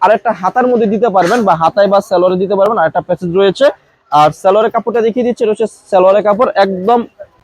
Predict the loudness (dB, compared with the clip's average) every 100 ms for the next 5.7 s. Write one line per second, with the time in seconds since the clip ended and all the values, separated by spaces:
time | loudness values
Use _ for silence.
0 | _ -4 0 0 0 -2 0 0 2 2
1 | 2 2 0 -2 -4 _ _ -4 -2 2
2 | 0 2 0 2 0 0 -2 0 2 4
3 | 4 2 2 0 -4 -10 _ -20 -4 0
4 | 0 2 2 2 0 0 2 2 2 2
5 | 0 0 2 0 0 -2 -2